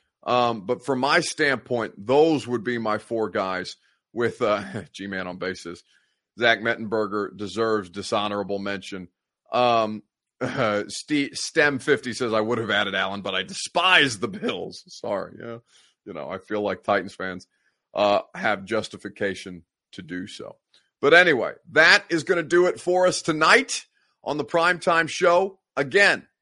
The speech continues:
the Install Podcast, it's up and available to you now. And I am gonna be broadcasting my radio show live at Scoreboard Bar and Grill in Nashville. I'll get you the address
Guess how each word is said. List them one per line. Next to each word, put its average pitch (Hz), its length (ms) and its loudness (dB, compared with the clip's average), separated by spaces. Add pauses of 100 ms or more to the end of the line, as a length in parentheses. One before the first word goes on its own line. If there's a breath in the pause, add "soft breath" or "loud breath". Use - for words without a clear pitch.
(120)
the 107 180 -4
Install 175 420 0
Podcast, 123 640 -2
it's 107 120 -10
up 143 140 -4
and 143 80 -4
available 135 440 -2
to 135 240 -8
you 127 140 -10
now. 107 360 -6 (540)
And 185 320 4 (220)
I 160 220 4
am 196 100 0
gonna 185 160 2
be 160 140 0
broadcasting 185 920 0
my 165 120 2
radio 156 420 2
show 165 260 -2
live 123 500 -2
at 110 200 -6
Scoreboard 165 880 -2
Bar 139 360 2
and 123 200 -8
Grill 117 400 -2
in 113 200 -10
Nashville. 104 580 -10 (360)
I'll 110 80 -6
get 151 320 2
you 175 60 -6
the 156 200 -2
address 127 720 0